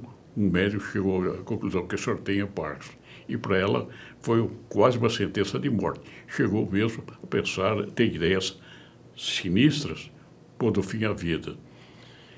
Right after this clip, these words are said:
Logo depois, então, começou a associação, então pessoas entraram em contato e tinha um,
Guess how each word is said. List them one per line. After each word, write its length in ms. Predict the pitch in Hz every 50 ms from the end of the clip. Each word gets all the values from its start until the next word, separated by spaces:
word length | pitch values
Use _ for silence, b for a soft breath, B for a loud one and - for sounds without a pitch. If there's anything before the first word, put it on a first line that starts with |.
| B B -
Logo 160 | 147 143 -
depois, 240 | 135 135 139 156 143
então, 140 | 147 156 147
começou 500 | 147 127 120 107 98 - - - 110 101
a 40 | 90
associação, 680 | - - 117 101 - 101 92 - - 127 131 147 135
então 180 | 113 - - 131
pessoas 380 | - - 135 - - 135 120
entraram 240 | 117 117 120 120 113
em 20 | 107
contato 480 | 113 101 82 - - 117 123 123 - - B B B B B -
e 60 | 160
tinha 360 | 110 - 156 151 78 151 143
um, 560 | 143 143 - - 117 113 110 104 90 90 87